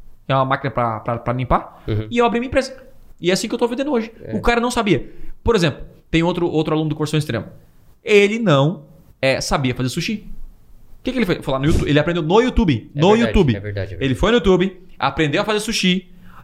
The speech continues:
Speaker 1: Ele, ele não tinha dinheiro. Ele não tinha dinheiro.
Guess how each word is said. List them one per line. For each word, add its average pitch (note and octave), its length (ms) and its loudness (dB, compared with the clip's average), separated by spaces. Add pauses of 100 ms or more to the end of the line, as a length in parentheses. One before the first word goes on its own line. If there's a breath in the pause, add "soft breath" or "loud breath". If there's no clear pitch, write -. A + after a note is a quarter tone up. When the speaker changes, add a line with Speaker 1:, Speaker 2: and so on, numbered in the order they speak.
(100)
Speaker 1:
Ele, D#3+ 460 2
ele D3 140 2
não A#3 320 2
tinha A#3 280 -4
dinheiro. F3+ 400 2
Ele C3 220 -2
não C3+ 300 0
tinha D3 480 -4
dinheiro. C#3 480 -2